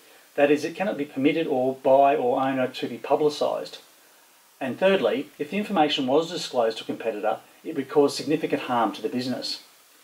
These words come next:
So what are trade secrets? Some examples of what the court's determined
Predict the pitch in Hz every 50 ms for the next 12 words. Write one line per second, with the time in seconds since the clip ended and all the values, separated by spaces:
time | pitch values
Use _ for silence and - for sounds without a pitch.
0 | _ _ _ _ _ _ _ _ _ _ _ _ _ _ _ _ _ _ _ _
1 | _ _ _ _ - - 190 180 180 214 214 - 151 151 156 156 - - 156 127
2 | 123 - - - - - - - - - - - - - - - 214 226 202 -
3 | 156 147 143 143 123 120 117 - - - - - 143 147 - - - - - 139
4 | 135 143 139 131 110 104